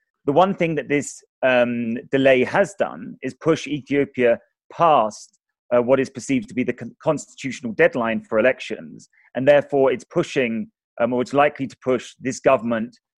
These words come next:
um, into staying in power beyond its five-year term limit.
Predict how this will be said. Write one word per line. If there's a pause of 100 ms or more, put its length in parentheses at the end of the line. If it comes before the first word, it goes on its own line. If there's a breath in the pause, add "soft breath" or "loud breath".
(160)
um,
into
staying
in
power (340)
beyond
its
five-year (140)
term
limit.